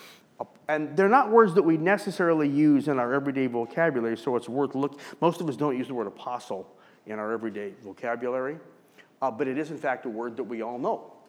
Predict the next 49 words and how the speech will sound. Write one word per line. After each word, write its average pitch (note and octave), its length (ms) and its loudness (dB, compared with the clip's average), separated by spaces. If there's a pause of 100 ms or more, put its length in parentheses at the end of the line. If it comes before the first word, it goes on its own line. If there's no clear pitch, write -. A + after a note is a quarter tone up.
(440)
um, A2+ 400 -6
whenever B2 180 -4
we B2+ 160 -4
go A#2+ 140 -2
to G#2+ 80 -8
the A2 80 -10
post F3+ 320 -4
office, - 500 -12 (340)
'cause G#2+ 140 -12
it's A2 160 -10
the A2 120 -12
same A#2+ 500 -6
route, B2 360 -2 (380)
right? G#2+ 220 -10 (260)
The A#2 80 0
old C3 220 2
days, A#2+ 280 2
we A#2+ 140 -4
used B2+ 160 -4
to - 60 -14
talk C3+ 160 2
about A#2 240 -4
posting D3 760 0
a A#2 60 -2
letter. A2+ 420 -4 (240)
That A2+ 100 -8
means B2 220 -6
sending B2+ 480 -4
a G#2 60 -8
letter. B2+ 300 -2 (280)
And C3+ 100 -2
it's, C3+ 160 -6
it - 80 -10
shares D#3+ 300 0
the C3 60 -10
same C3+ 280 -4
root. E3+ 200 0
That's C#3+ 200 -4
what D3 120 -2
it B2 80 -6
means. C#3 200 -8 (200)
An C#3+ 100 -4
apostle F3+ 500 0
is C#3+ 100 -4
simply D3 320 -6
one C3+ 260 -4
who C3 80 -6
was A#2+ 160 -8
sent. - 260 -10